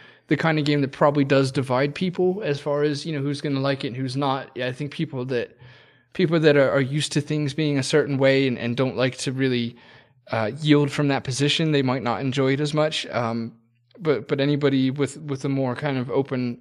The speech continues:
open mind towards these games will, will very much enjoy it. And, and I know that sounds like a very simplistic comment, but, but dealing with, I think, anything retro related, you have to expect a lot of people that are gonna be more set in their ways.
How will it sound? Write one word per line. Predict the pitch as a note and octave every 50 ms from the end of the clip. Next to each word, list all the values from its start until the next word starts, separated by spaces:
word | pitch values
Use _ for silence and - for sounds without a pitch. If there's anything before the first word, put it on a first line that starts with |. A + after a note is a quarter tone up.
| -
open | - E3 D#3 D#3+ D3
mind | C#3 C3 B2 C3 C3+ B2
towards | - - B2+ B2 A#2 A#2+ A#2+ - - - - - - - - _ -
these | - C#3+ C3 C3
games | - B2+ A#2+ A2+ A2+ A2+ A#2 - - - - - - _ _ _ _ _ _ _ _ _ -
will, | D3 C3 B2+ C#3 - _ -
will | D3 C#3+ C3+
very | B2+ C#3 C3+ C3
much | B2 A#2 A2+ - -
enjoy | B2 A#2 B2+ B2+ A#2+ A#2
it. | A2+ A2 -
And, | - D3 D3
and | B2 F3+ F3+
I | F#3
know | F#3+ G3+ F#3
that | F#3 F#3 F3
sounds | - F#3 E3+ D#3+ D#3+ D3+ C#3+
like | C#3+ C#3
a | D3
very | C#3 D#3 D#3
simplistic | D3+ - E3 D3 C3+ D3+ D3 C#3 - C#3+
comment, | - - D#3 D3+ C#3 B2+ A#2+ A#2+
but, | B2 B2 A#2 - - - - - - - _ -
but | - D#3
dealing | - G3 G#3 G#3 G3+ F3+
with, | E3 -
I | - E3
think, | - G#3+ G3+ -
anything | - D#3+ E3 F3+ F3 F3+ F3 D3+ C3+
retro | C3+ C3+ C3+ - - C#3 C3 B2+ A#2+ A#2 A#2+ -
related, | - C#3 B2+ A#2+ B2 B2 B2+ B2+ A#2 G#2+ G#2 G#2 C3 - _ - - _ _
you | - E3 C#3+
have | C#3+ C#3+ C#3 -
to | - D#3
expect | C#3+ C#3+ - - C#3 C3 -
a | C#3+ B2+
lot | B2+ C3+ C3+ C3
of | - C3
people | - D3 C3+ B2 - C3 C3 B2 B2 C3
that | C3 C3+ B2 A2+
are | A#2+ B2
gonna | B2 C3+ A#2+ A#2+ A#2
be | B2 B2
more | B2+ C3 B2+ A#2
set | - - - A#2+ -
in | A2+ A#2
their | A2+ G#2+
ways. | G#2 A2 G#2+ F#2+ F2+ A2 - -